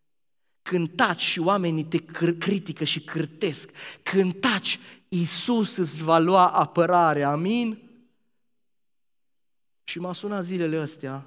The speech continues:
unul dintre, nu dau numele, dintre fondatori, să spună: Alex, ascultați-mă ce zic. Alex,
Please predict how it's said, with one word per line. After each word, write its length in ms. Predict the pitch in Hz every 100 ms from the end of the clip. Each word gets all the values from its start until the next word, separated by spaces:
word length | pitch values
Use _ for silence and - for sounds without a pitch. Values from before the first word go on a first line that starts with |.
| _
unul 180 | 196 180
dintre, 300 | 160 156 160
nu 140 | 170
dau 140 | 151 139
numele, 300 | 143 143 143
dintre 260 | 147 147
fondatori, 680 | 147 160 143 151 151 123 120 _ _ _
să 160 | -
spună: 260 | 139 147 139
Alex, 360 | 151 - - _ _
ascultați-mă 500 | - - 240 180 170
ce 80 | 165
zic. 160 | 139 - _ _ _ _ _ _ _ _ _ _ _
Alex, 380 | - 127 123